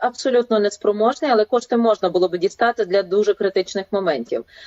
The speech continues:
Але для цього треба було би їх забрати з єдиного марафону, телеканалу "Дом", "Фрідом" і "Рада". Для цього треба було би скасувати двадцять п'ять мільярдів, виділених на,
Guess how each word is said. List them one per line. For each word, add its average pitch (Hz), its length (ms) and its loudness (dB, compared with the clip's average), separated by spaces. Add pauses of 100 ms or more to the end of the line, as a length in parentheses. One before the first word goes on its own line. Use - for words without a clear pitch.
Але 208 220 2
для 233 140 -2
цього 302 240 -2
треба 220 200 2
було 190 200 0
би 185 120 2
їх 180 140 -4
забрати 175 380 2
з - 60 -12
єдиного 180 440 -2
марафону, 214 580 0
телеканалу 170 600 0
"Дом", 175 260 0
"Фрідом" 160 480 -2
і 160 80 -4
"Рада". 151 360 2 (320)
Для 202 120 2
цього 302 260 -2
треба 214 280 0
було 202 260 0
би 185 100 -2
скасувати 240 640 0
двадцять 202 300 -2
п'ять 202 220 -2
мільярдів, 196 500 0
виділених 175 680 -2
на, 175 280 2